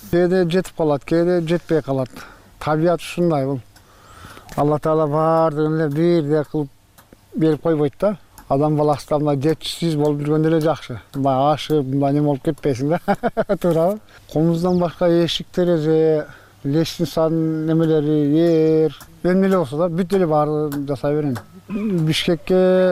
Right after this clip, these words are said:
эки миң экинчи жылы келдим. Анан баягы башка атчысы Байтал Жорголов дегендей атам кайтыш болуп калды.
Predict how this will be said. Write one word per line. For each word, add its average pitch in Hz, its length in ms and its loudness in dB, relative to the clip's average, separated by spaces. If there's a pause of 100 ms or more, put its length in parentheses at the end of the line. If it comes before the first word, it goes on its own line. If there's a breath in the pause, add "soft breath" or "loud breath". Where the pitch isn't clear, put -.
(420)
эки 170 200 -4
миң 170 380 2
экинчи 156 340 -4
жылы 170 160 -4
келдим. 131 360 -2 (380)
Анан 151 380 2 (360)
баягы 151 500 0 (180)
башка 147 360 -2
атчысы - 380 -4
Байтал 147 380 0
Жорголов 151 540 0
дегендей 151 400 0 (400)
атам 147 400 0 (360)
кайтыш - 260 -4
болуп 139 180 -4
калды. 127 340 0